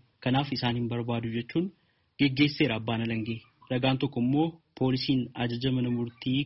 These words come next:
kan ragaaf ittiin waamaman argee mallatteessisee itti kenneera. Garuu ajaja mana murtii kabajuun hin argamne.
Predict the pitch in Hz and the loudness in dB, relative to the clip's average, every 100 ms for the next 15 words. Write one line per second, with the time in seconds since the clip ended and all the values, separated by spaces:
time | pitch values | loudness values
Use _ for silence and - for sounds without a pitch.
0 | - - 123 110 123 131 135 - 123 - | -6 -4 -2 0 0 2 2 0 -10 -4
1 | 120 113 120 127 135 120 113 - 120 120 | -2 0 0 2 2 0 -4 -4 -4 0
2 | 135 147 120 117 - 113 - - 131 127 | 0 2 0 -2 -4 -8 -8 -4 -4 -4
3 | - 113 117 120 104 - _ - 127 127 | -4 0 0 0 -4 -12 _ -8 0 2
4 | 135 156 123 117 117 123 127 120 120 117 | 2 0 -2 -2 -2 0 0 0 -2 -4
5 | - - 117 120 123 120 113 120 123 113 | -8 -6 -4 -2 -2 -2 0 0 0 -2
6 | 101 | -4